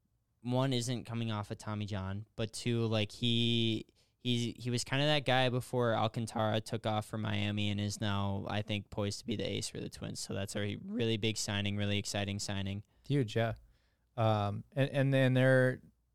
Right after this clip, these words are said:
Speaker 2: looking, looking strong right now. Obviously, we're really early in the season, so you can't take too much, um, you know, for granted at this point. But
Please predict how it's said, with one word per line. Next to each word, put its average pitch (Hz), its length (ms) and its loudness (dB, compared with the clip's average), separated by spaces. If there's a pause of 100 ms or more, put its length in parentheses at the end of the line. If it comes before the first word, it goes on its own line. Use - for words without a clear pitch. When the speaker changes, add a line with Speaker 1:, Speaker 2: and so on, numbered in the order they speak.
(160)
Speaker 2:
looking, 127 520 4
looking 127 260 2
strong 120 360 2
right 104 140 0
now. 101 140 -6
Obviously, 107 380 -2
we're 107 140 2
really 107 300 2
early 104 220 2
in 101 80 2
the 98 60 0
season, 104 420 -2
so - 120 -4
you 104 100 -4
can't 107 280 -2
take 101 180 -4
too 110 140 -2
much, 104 360 -2 (600)
um, 104 420 0 (320)
you 113 80 0
know, 104 40 2
for 104 140 -2
granted 104 320 2
at 101 100 -4
this 104 140 -4
point. 101 340 -2
But 104 220 0